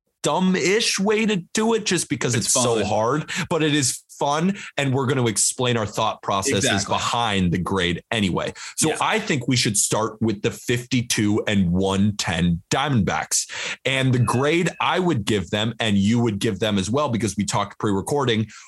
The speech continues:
Speaker 1: we would give the Arizona Diamondbacks this offseason a C, right? And I'll throw it to you first, or I can start just naming the guys who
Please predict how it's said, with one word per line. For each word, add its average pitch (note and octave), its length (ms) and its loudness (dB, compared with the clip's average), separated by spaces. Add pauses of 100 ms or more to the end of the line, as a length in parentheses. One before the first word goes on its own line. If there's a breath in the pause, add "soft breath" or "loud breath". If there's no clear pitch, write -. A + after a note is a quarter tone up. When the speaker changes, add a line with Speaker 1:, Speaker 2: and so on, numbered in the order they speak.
Speaker 1:
we C#3+ 220 2
would E3 200 2
give C3 200 2
the B2+ 140 -2
Arizona A2+ 520 2
Diamondbacks G2+ 680 -2
this C3 240 0
offseason G2+ 800 0
a G2+ 180 2
C, - 640 -2 (800 soft breath)
right? C3 340 0 (460 loud breath)
And C#3 340 0
I'll C3 80 0
throw D#3+ 300 0
it D#3 80 -4
to - 160 2
you C3+ 100 2
first, B2+ 480 0 (160)
or E3+ 420 0
I C3 120 0
can C3 160 0
start A#2+ 320 0
just A2+ 260 -2
naming A2+ 320 2
the G#2 80 0
guys G2+ 420 0
who C3+ 500 0